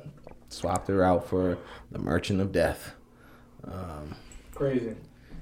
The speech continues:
Speaker 1: yeah, what you think about that, bro?
Speaker 2: Crazy.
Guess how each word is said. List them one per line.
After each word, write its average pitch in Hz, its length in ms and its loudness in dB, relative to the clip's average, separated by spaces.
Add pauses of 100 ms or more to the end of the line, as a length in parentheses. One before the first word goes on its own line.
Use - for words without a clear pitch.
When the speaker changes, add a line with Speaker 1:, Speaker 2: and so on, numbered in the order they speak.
(160)
Speaker 1:
yeah, 90 200 -2
what 95 180 2
you 107 80 2
think 95 180 2
about 85 240 -2
that, 76 200 0
bro? 80 160 0 (1040)
Speaker 2:
Crazy. 120 360 -4